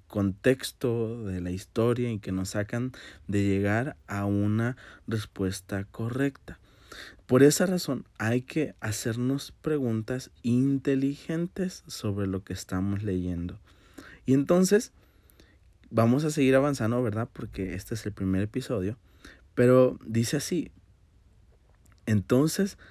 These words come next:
Felipe, abriendo su boca, comenzando desde esta escritura, le anunció el evangelio de Jesús". Y aquí es donde me quiero detener, porque toda la palabra de Dios,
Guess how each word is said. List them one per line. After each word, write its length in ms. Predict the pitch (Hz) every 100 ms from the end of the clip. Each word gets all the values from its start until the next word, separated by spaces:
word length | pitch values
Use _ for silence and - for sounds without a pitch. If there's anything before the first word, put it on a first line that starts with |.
| - - - -
Felipe, 640 | - 110 104 123 143 208 -
abriendo 540 | 104 101 110 120 160
su 160 | 180 190
boca, 440 | 135 123 - 165 -
comenzando 760 | - 113 107 104 107 120 139 151
desde 480 | 131 113 104 107 110
esta 240 | 120 -
escritura, 600 | 165 - 170 127 117 143
le 140 | 151 117
anunció 360 | 104 104 110
el 80 | 110
evangelio 640 | 127 123 104 - 98 113
de 160 | 98 92
Jesús". 540 | - 101 - 160 143 -
Y 80 |
aquí 240 | 110 - 170
es 80 | 185
donde 200 | 170 127
me 140 | 101
quiero 220 | - 107
detener, 460 | 113 98 95 90 - - - - _ _
porque 380 | - 98 - 98
toda 600 | - - 151 185 190 196
la 240 | 175 143 -
palabra 680 | 110 107 104 110 127 139
de 160 | 139 131
Dios, 380 | 101 92 110